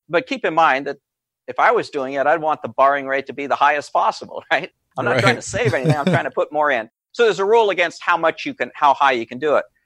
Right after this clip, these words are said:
Speaker 1: But this is great for people that, like, for a realtor, for example, can you imagine how uneven their income is, especially now? They could go borrow money to get them through this covid crisis and then pay it back over five years, at least quarterly, maybe at prime plus one.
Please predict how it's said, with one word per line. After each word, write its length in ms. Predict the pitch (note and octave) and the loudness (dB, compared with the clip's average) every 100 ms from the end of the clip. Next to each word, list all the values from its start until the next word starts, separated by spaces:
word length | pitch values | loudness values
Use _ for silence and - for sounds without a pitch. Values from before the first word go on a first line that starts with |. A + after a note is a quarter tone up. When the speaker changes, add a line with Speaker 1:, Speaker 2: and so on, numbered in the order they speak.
| _ _ _ | _ _ _
Speaker 1:
But 100 | F3 | -2
this 180 | D4+ D4+ | -2 -8
is 120 | A#3 | -10
great 360 | - G3+ D4 - | -2 0 0 -4
for 120 | F3 | -12
people 580 | - G2+ - G2+ C#3 - _ _ _ | -6 -6 -4 -2 -4 -6 _ _ _
that, 220 | D#3 C#3 G#2 - | 0 0 -4 -2
like, 220 | D#3 - - | -2 -2 -6
for 140 | D3 | -2
a 60 | A#2+ | 0
realtor, 480 | D3 B3+ - B2 | 4 4 4 -2
for 120 | - G#2+ | -4 -8
example, 360 | G#2 A2 G2+ | -4 -4 -4
can 220 | A2 F#3 G3 | -6 -6 -6
you 80 | |
imagine 340 | G3 F3+ F#3 F3+ | -2 -2 0 -2
how 200 | C#3+ - | -2 -2
uneven 380 | C#3+ D#3 D#3+ A#2 | -2 -2 -4 -2
their 160 | A#2+ D3+ | 0 0
income 260 | E3 E3 | -2 -4
is, 240 | F3 F#3 - | -4 -6 -10
especially 560 | - C3+ D#3+ D#3 D3+ | -4 -2 0 -2 -4
now? 380 | D3+ F#3 D#3+ - _ _ _ _ _ _ _ | -2 -2 -2 -4 _ _ _ _ _ _ _
They 100 | D#3 | -2
could 160 | - F3+ | -2 0
go 140 | E3 | 0
borrow 260 | C#3 D#3+ D3 | 4 4 4
money 340 | D3+ F3+ C#3+ | 0 -2 -4
to 80 | D3 | -2
get 220 | C3+ C#3+ | -2 -2
them 100 | C3 | -4
through 200 | - C#3+ | -4 -4
this 120 | A2+ | -4
covid 360 | - D#3 G3 - | 0 0 2 -2
crisis 500 | A2+ G2+ - D#3+ - B2+ | 0 0 -2 -12 -8 -6
and 180 | B2 | -2
then 240 | C#3 C#3+ - - | -2 -2 -6 -6
pay 120 | D#3 | -4
it 140 | D3+ | -2
back 280 | D#3 E3+ E3+ | 2 2 0
over 220 | D#3 C3+ | -4 -6
five 320 | B2 C#3 C#3+ C3+ | -2 0 0 -2
years, 280 | C#3 D3 | -4 -4
at 80 | C3 | -4
least 260 | C3+ C3+ - | -4 -4 0
quarterly, 440 | D3+ C#3+ G2+ F2 _ _ _ A2+ | 2 2 0 -4 _ _ _ -4
maybe 280 | C3 C#3+ | -2 0
at 160 | B2+ - | -4 -4
prime 340 | - B2 C3+ | 0 2 0
plus 300 | B2+ C3+ B2+ | -2 -2 -2
one. 320 | C3 C3+ G2 | 0 0 0